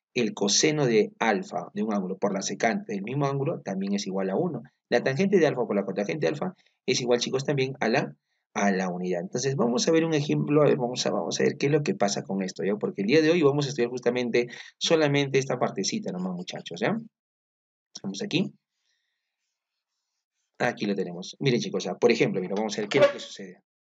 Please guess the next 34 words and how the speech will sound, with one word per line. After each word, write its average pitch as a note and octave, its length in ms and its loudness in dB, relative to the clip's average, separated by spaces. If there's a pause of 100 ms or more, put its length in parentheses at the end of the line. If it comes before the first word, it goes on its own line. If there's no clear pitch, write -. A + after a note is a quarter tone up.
Atención, G#2 520 -10
atención, G2+ 360 -12
por G#2 100 -8
favor, A2+ 200 -6
mira. A2 220 -4 (440)
Por B2 100 0
ejemplo, G#2+ 420 -2
el A2 240 -4
seno, G#2 600 0
por G2+ 120 -4
ejemplo, G#2 420 -2
de G2+ 120 0
veinte, G#2+ 540 -4 (1040)
¿ok? G2+ 160 -4
De G#2+ 220 -2
veinte G#2 200 0
grados, G2+ 260 2
¿por A2 140 0
quién? G2 340 -6 (100)
Por G2+ 140 -4
la G2+ 140 -2
cosecante G2+ 560 -4
de B2 160 0
veinte. G#2 420 -2 (840)
¿Tiene A2+ 200 0
que G#2 100 -2
ser A2 140 -4
igual A2+ 220 0
a G#2+ 80 -2
cuánto? D3+ 360 -2
A A#2+ 100 0
uno. G#2 440 -4
¿Listo? A3 300 0
¿Ves? D#4 240 -4